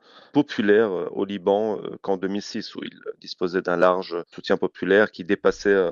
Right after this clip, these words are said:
la population chiite. Ce n'est plus le cas aujourd'hui. Et finalement, son parrain, la République islamique d'Iran, ne voudrait pas voir le nexus de son influence, euh, dans la région, le Hezbollah, affaibli par une guerre avec l'armée d'occupation israélienne. Donc on peut vraiment,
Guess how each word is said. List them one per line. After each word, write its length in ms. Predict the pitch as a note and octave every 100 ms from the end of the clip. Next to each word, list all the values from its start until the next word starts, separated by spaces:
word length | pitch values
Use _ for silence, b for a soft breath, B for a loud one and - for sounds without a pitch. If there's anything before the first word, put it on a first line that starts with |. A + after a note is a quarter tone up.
| -
la 80 | -
population 540 | - - F#2 F2+ F2
chiite. 260 | - G2+ A2
Ce 100 | F#2+
n'est 120 | F#2
plus 160 | - F#2+
le 60 |
cas 120 | F#2
aujourd'hui. 480 | F2 - F2+ G#2 B2+ - B B B
Et 100 | B2
finalement, 720 | - A2+ G2 G2+ A#2+ C3+ - _ -
son 240 | - G#2
parrain, 460 | A2 G2 A2+ C3+ C3+ -
la 160 | F#2
République 400 | F#2 - F#2 G#2
islamique 400 | F#2+ - F#2 F#2+
d'Iran, 300 | E2+ F#2 G2+
ne 80 | A2+
voudrait 280 | F2 F#2 F#2+
pas 200 | - F#2
voir 500 | F2+ G2 G#2+ G#2 - -
le 180 | F#2+ G2+
nexus 440 | A2 - C3+ A2+
de 80 | G2+
son 220 | - F#2+
influence, 680 | F#2 - F#2+ G2 G2+ F#2+ -
euh, 280 | F2+ F2 D#2
dans 160 | G2 G2
la 140 | F2+
région, 320 | F#2 F#2 B2+
le 80 | A2+ -
Hezbollah, 460 | E2 F#2+ F#2 G#2+ A#2+
affaibli 500 | A#2 A2 A2+ F#2 A2+
par 200 | - F#2
une 120 | F2+ F#2
guerre 380 | G2 G2+ G2 -
avec 400 | - F#2+ F#2 F#2
l'armée 240 | F2+ F2+
d'occupation 500 | F2 - - - F2
israélienne. 580 | E2 D#2 - F2 E2+ F2+
Donc 220 | F#2+ -
on 60 | G#2+
peut 160 | C3+
vraiment, 400 | A#2+ A2 G2+ G2